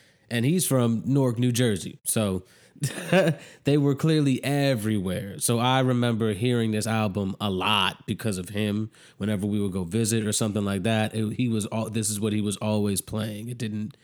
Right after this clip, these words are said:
it didn't matter. He was constantly playing Bone Thugs and Harmony. And then I guess I started hearing it again,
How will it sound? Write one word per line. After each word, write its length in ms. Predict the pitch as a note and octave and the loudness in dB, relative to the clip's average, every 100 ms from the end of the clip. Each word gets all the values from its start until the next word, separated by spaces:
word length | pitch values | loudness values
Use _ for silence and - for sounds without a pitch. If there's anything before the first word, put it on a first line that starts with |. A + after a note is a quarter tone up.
| _ - - | _ -20 -8
it 100 | A2 | -2
didn't 220 | A#2+ A2 | 0 0
matter. 300 | G#2+ G#2 F#2+ | 2 0 0
He 140 | F#2+ G#2+ | 0 0
was 220 | G2 F2 | 0 -4
constantly 680 | - - B2+ A2 G#2+ A#2 A2 | -6 -2 0 0 0 -2 -2
playing 380 | F#2+ A2+ G#2 G2 | -2 -2 0 0
Bone 240 | G2 G2+ | -2 -2
Thugs 240 | G2 F#2+ F#2+ | -2 -4 -4
and 80 | |
Harmony. 420 | F2+ F#2 G#2 G#2 - - - - | -6 -6 -6 -10 -14 -20 -20 -10
And 160 | - A2+ | -4 -2
then 400 | A#2 A#2+ A2+ A2+ - _ _ _ - | 0 0 0 -2 -6 _ _ _ -4
I 140 | A#2+ | -2
guess 260 | A#2 C3 C3 | 0 0 0
I 260 | B2+ G#2+ A2 | 0 -2 -4
started 380 | - - C#3+ A2+ | -6 -2 0 0
hearing 320 | G#2 C3+ C3 | 0 0 0
it 100 | B2 | 0
again, 840 | G2 F#2+ F2 G#2+ C3 B2 G#2 F#2+ | -2 -6 -4 -2 0 0 0 -4